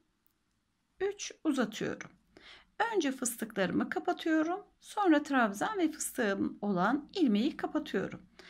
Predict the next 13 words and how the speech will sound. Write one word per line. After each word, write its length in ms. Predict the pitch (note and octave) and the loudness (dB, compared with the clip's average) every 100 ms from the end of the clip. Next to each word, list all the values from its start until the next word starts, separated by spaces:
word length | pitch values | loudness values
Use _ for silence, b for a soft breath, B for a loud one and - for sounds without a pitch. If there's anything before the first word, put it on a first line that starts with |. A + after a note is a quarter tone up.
| B B - | B B -6
Ve 120 | A4 | -4
bakınız, 360 | - A3 C#4+ - | -2 -2 -2 -2
aynı 180 | G#4 F4+ | 0 2
şekilde 420 | - G#3+ G#3+ C4+ | 2 -4 -2 2
modelimizi 680 | C#4+ E4+ G#3 E3+ G3 G3 G#4+ | 2 4 2 2 0 -4 -6
kurduk. 480 | B3 F3+ - - - | -2 -2 -4 -6 -2
Araya 320 | G4+ G4+ F#4 | 0 0 0
zincir 340 | E4 D4 C#4 | 6 6 4
çekmeden 720 | C4+ C#4+ C4+ G#3 E3 F#3 B3 D4+ | -2 -4 -4 -2 0 2 0 2
tığımın 340 | D4 C4+ A3+ | 2 4 2
başını 420 | G3+ - - F3 | 0 0 0 0
doluyorum. 560 | B3+ D4+ C#4+ B3 C#4+ - B B B B - | 2 4 4 4 0 -4 B B B B -4
Buradaki 720 | A4 C#4+ A3+ A3+ F#3+ G#3+ D4 | 0 2 2 0 -2 -2 -6